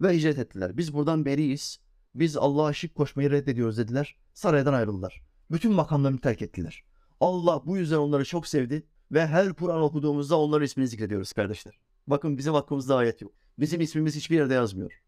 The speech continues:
Ama Allah Kehf suresi indirdi. O yedi tane güzel genç hakkında. Kehf suresi. Ve öyle bir mucize bahşetti ki onlara, öyle bir kudret göstergesi bahşetti ki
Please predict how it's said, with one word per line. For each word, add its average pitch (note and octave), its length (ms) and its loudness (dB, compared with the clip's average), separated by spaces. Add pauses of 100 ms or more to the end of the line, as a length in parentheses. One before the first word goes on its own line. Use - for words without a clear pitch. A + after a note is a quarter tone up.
(180)
Ama B2+ 200 2
Allah C3+ 440 0 (280)
Kehf E3 300 2
suresi C3 440 0
indirdi. G#2 540 0
O E3+ 280 0 (260)
yedi C#3+ 220 2
tane D3+ 220 0
güzel C3 260 0
genç A2 280 -4
hakkında. F2 420 -8 (240)
Kehf - 260 -2
suresi. - 460 -8 (320)
Ve D3+ 320 2 (340)
öyle D#3 260 2
bir F3 120 4
mucize C#3 480 0
bahşetti C3 400 -4
ki D3+ 100 0
onlara, G#2 420 0
öyle B2 200 0
bir C3 60 2
kudret A#2 380 -4
göstergesi G2+ 500 -2
bahşetti A#2 400 -4
ki C3 220 -4